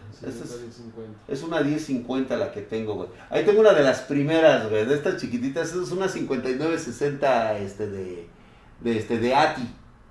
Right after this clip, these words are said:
Speaker 2: Ve nada más, güey, cuando se hacían buenas tarjetas, güey, no mamadas. ¿Sí? Ahí tengo, esa es una diez sesenta, si mal no recuerdo.
Speaker 1: No, no, no puede ser, güey, está muy alta, güey.
Speaker 2: ¿Está muy alta?
Speaker 1: Sí,
Speaker 2: Entonces,
Speaker 1: esa sí debe
Speaker 2: en,
Speaker 1: ser
Speaker 2: en esos
Speaker 1: una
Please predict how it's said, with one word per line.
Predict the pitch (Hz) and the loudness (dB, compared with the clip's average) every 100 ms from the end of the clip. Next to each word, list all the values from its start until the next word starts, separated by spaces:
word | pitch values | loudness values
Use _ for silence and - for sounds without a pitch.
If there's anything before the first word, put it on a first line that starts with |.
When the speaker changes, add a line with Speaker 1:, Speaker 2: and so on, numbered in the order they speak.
| - | -14
Speaker 2:
Ve | - 160 | -4 0
nada | 156 143 | 2 2
más, | 117 120 127 135 139 131 | 2 2 4 4 4 4
güey, | 117 113 | -2 -4
cuando | 120 113 | -4 -4
se | 120 | -6
hacían | 123 165 | -2 -2
buenas | 160 165 156 | 0 0 0
tarjetas, | - 123 151 151 147 131 110 | 0 -2 -2 -4 -2 -4 -4
güey, | 117 117 | -4 -4
no | 143 | -4
mamadas. | 147 131 139 143 123 117 - - - - _ - _ _ _ | -4 -2 0 0 0 -4 -8 -20 -20 -20 _ -20 _ _ _
¿Sí? | 107 135 - - | -10 -8 -10 -6
Ahí | 117 135 | -2 0
tengo, | 156 151 156 | -2 -2 2
esa | 160 165 | 0 0
es | 156 | -6
una | 160 160 160 156 151 | -6 -2 2 6 4
diez | 131 143 147 | 4 -2 -2
sesenta, | 135 - 147 143 139 | -4 -2 -2 0 -2
si | - | -2
mal | 123 135 | -2 0
no | 139 | -2
recuerdo. | 123 - 123 117 104 - - - - 117 | -4 -2 -2 0 -4 -8 -20 -20 -20 -10
Speaker 1:
No, | 147 143 120 120 | -8 -6 -8 -8
no, | 123 131 | -10 -10
no | 139 139 | -10 -10
puede | - 131 | -8 -10
ser, | 127 151 151 | -4 -4 -4
güey, | 127 | -6
está | 143 | -10
muy | 143 135 | -8 -6
alta, | 151 170 127 | -6 -8 -8
güey. | 113 | -8
Speaker 2:
¿Está | - 160 | -4 -4
muy | 165 151 | 0 4
alta? | 147 165 175 240 - - | 4 4 2 2 0 -10
Speaker 1:
Sí, | - 151 | -10 -6
Speaker 2:
Entonces, | 147 147 151 | 2 2 2
Speaker 1:
esa | 160 | -2
sí | 175 | 0
debe | 170 | 0
Speaker 2:
en, | 156 | 0
Speaker 1:
ser | 165 165 | -2 0
Speaker 2:
en | |
esos | 160 | 0
Speaker 1:
una | 156 160 165 170 170 165 165 | 0 2 2 0 0 -2 -4